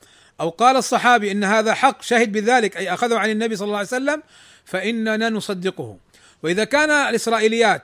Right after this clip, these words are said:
جاء في ديننا ما يكذبها ويبطلها فإننا نرده ونكذبه. وإذا كانت الإسرائيليات لم يأتي في ديننا ما يصدقها ولا ما يكذبه فإننا لا نصدقه ولا نكذبه كما سبق.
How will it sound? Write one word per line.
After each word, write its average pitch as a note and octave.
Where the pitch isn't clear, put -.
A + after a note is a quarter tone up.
جاء B3+
في A#3+
ديننا A#3
ما A3+
يكذبها C4
ويبطلها B3
فإننا A3
نرده A3+
ونكذبه. G3+
وإذا G3+
كانت D4+
الإسرائيليات G#3+
لم C4+
يأتي C4+
في A#3
ديننا A3
ما B3
يصدقها A#3
ولا B3
ما D4+
يكذبه C#4
فإننا A3
لا A#3
نصدقه C4
ولا G3+
نكذبه G3+
كما F3
سبق. A#2+